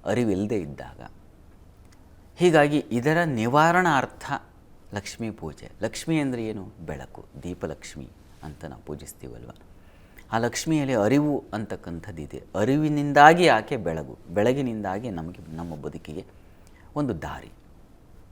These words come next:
ಈ ಕಾರಣದಲ್ಲಿ ನಾವು ಲಕ್ಷ್ಮೀ ಆರಾಧನೆಯನ್ನು ಮಾಡಬೇಕು. ಸಂಪತ್ತು ಬರ್ತದೆ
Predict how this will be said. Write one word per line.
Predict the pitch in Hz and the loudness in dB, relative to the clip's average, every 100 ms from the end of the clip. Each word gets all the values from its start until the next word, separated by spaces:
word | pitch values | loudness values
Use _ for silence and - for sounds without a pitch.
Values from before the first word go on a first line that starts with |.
| - - - - 90 | -20 -20 -20 -12 -2
ಈ | 120 123 | 0 0
ಕಾರಣದಲ್ಲಿ | 139 143 127 110 117 95 | 0 2 0 -2 -2 -6
ನಾವು | 90 80 | -6 -10
ಲಕ್ಷ್ಮೀ | - - 95 80 | -12 -10 -8 -8
ಆರಾಧನೆಯನ್ನು | 71 71 69 73 80 78 | -8 -12 -12 -12 -10 -10
ಮಾಡಬೇಕು. | 65 - - - | -14 -18 -12 -6
ಸಂಪತ್ತು | 90 110 123 127 | -6 -2 -4 -2
ಬರ್ತದೆ | 95 113 139 123 | 0 2 0 -4